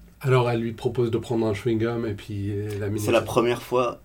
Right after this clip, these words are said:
Speaker 2: ouais, donc dans cette minute, c'est la première fois qu'elle lui pro-, propose un chewing-gum, non ?
Speaker 1: Mais c'est là qu'on apprend qu'il a mauvaise haleine, en fait.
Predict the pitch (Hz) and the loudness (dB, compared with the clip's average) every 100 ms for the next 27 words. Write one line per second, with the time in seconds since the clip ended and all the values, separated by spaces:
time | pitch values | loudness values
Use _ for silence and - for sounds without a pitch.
0 | - 120 - 113 107 120 143 139 131 117 | -2 0 0 -4 -6 4 6 6 0 -2
1 | 120 127 110 101 - 110 110 113 110 - | -4 -4 -6 -4 -2 -2 -2 -2 -4 -4
2 | 107 98 98 - - - - - 107 101 | -6 -6 -10 -14 -20 -20 -18 -14 -12 -12
3 | 107 110 107 98 101 123 113 131 135 131 | -10 -10 -8 -10 -6 -6 2 4 4 4
4 | 123 120 117 123 110 - 110 104 101 104 | 2 2 -2 -4 -4 -4 -4 -2 -2 -4
5 | 104 110 107 98 87 - | -4 -4 -4 -6 -8 -10